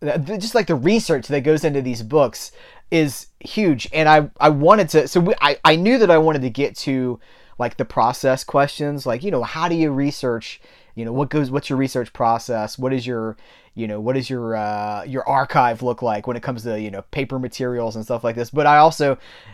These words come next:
you know, I wanted to ask him, when you write a book about a subject like this, how much of yourself is in that, you know? 'Cause it's, it, you are telling the tale. There, you can always see the author in the telling of the tale.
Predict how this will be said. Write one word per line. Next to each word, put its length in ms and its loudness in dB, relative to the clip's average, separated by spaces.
you 80 -4
know, 80 2
I 60 6
wanted 180 4
to 60 6
ask 340 2
him, 240 -6
when 200 -2
you 120 0
write 160 6
a 40 4
book 220 0
about 220 2
a 40 -4
subject 360 -2
like 200 -6
this, 220 -10
how 160 -8
much 260 -6
of 100 -6
yourself 580 -4
is 160 -4
in 180 -4
that, 260 -10
you 140 -10
know? 240 -8
'Cause 240 -4
it's, 220 -4
it, 240 -8
you 260 0
are 140 8
telling 280 0
the 60 -8
tale. 500 2
There, 180 4
you 200 0
can 120 2
always 360 4
see 120 -8
the 160 -6
author 540 -4
in 140 -8
the 60 -8
telling 380 -2
of 100 -8
the 100 -10
tale. 360 -4